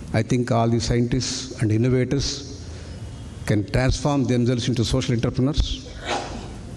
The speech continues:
Science without human face has no value. Water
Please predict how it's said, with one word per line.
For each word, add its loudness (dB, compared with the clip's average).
Science 4
without 2
human 4
face 2
has 4
no 4
value. 2
Water 2